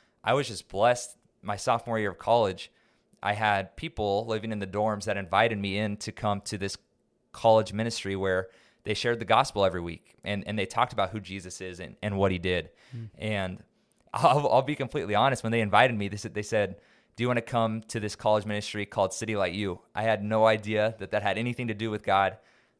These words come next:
Speaker 1: I had no idea what City Light was. I thought maybe it was a candle festival. <laughs> I had no
Speaker 2: <laughs>
Speaker 1: idea. But I was looking for community. I was looking for people to be around.
Speaker 2: Yeah.
Speaker 1: And, and I went, and the first couple times I went, I heard the truth of who Jesus is. I,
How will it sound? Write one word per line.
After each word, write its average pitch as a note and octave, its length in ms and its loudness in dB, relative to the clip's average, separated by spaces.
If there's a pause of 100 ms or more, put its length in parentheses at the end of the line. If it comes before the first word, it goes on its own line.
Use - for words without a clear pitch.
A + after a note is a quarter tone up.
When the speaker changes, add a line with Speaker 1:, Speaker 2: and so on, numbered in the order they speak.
(500)
Speaker 1:
I A#2 120 2
had A#2 120 4
no A#2+ 120 4
idea A2+ 240 4
what G2 140 0
City A#2 240 -2
Light G2+ 180 4
was. G2+ 260 2
I G2+ 80 2
thought G#2 200 0
maybe G2+ 240 -4
it G2 40 -4
was F#2 180 -6
a F2 40 -8
candle G2+ 360 -4
festival. G2 540 0
<laughs> - 20 -2
I A#2+ 60 6
had D3+ 300 4
no C3 160 2
Speaker 2:
<laughs> - 20 8
Speaker 1:
idea. A#2 500 6 (500)
But A#2+ 380 4
I A#2 100 6
was A#2+ 160 0
looking C3 200 -4
for A#2 140 -4
community. A2 500 -4
I F2+ 60 0
was F#2+ 120 -4
looking A#2 200 -6
for G#2 100 -8
people G#2+ 260 -8
to G2 80 -4
be G2+ 160 -4
around. F#2 380 -2
Speaker 2:
Yeah. G2 80 -6
Speaker 1:
And, F2+ 120 -8 (720)
and A2+ 120 -2
I A2+ 80 6
went, B2+ 400 -2
and G#2 360 -4 (200)
the G#2+ 80 -14
first C#3+ 260 -4
couple A#2+ 200 -2
times B2 280 -2
I G2 80 2
went, A#2+ 320 0 (1200)
I A2+ 120 6
heard A#2 300 0
the A2+ 80 -2
truth C#3 340 -4
of F#2 180 -2
who B2 140 -6
Jesus A2 380 -8
is. A#2+ 220 -4
I, F2+ 160 -2